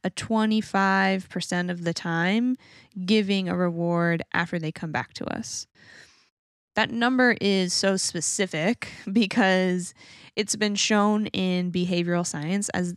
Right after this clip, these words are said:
the most motivating reward schedule. And rewarding any less often than that will actually make the dog lose hope in getting a reward for coming back to us when the leash tightens.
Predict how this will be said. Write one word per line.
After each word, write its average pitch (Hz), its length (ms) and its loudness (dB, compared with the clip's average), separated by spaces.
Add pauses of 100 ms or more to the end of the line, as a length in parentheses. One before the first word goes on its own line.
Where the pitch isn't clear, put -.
the 180 260 0
most 185 360 0
motivating 190 920 2 (100)
reward 165 460 0
schedule. 190 680 0 (580)
And 202 100 -2
rewarding 208 440 2
any 202 220 0
less 185 680 0
often 208 500 0
than 254 160 2
that 247 400 4
will 202 220 2
actually 196 580 0
make 180 240 0
the 185 100 2
dog 175 300 2
lose 190 380 2
hope - 480 0
in 170 180 -2
getting 165 320 0
a 160 60 0
reward 156 500 0
for 170 120 -4
coming 160 300 -10
back 175 260 -4
to 220 160 2
us 269 220 0
when 170 160 -4
the 160 80 -2
leash 160 240 -2
tightens. 262 500 0